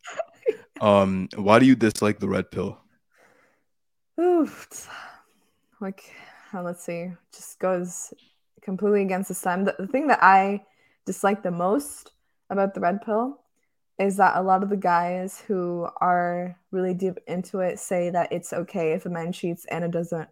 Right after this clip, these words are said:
Speaker 1: and it's not okay if a woman cheats, which is completely bogus, to be honest. And,
Speaker 2: Mm.
Speaker 1: um, that women are objects to them, basically.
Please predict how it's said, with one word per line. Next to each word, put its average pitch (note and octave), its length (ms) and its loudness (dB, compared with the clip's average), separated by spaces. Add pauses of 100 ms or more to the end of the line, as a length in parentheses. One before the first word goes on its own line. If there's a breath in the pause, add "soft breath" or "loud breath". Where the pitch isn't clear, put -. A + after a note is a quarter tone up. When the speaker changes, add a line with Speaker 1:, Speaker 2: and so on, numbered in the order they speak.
Speaker 1:
and E3+ 340 -6
it's - 220 -8
not E3 160 4
okay F3 160 0
if E3+ 100 0
a D#3+ 80 0
woman E3 220 -2
cheats, A3 480 -4 (1000)
which F#3+ 200 -4
is F3 300 -6
completely F#3+ 420 -2
bogus, E3 440 -4
to F3 100 -10
be E3 40 -6
honest. E3+ 460 -8 (640)
And, F3+ 420 2
Speaker 2:
Mm. E3+ 460 2
Speaker 1:
um, F3+ 60 -8 (440)
that F3+ 380 10 (400)
women B3+ 320 6
are - 240 8
objects F#3 720 4 (560)
to - 80 -6
them, D#3+ 240 -2 (640)
basically. E3+ 560 -2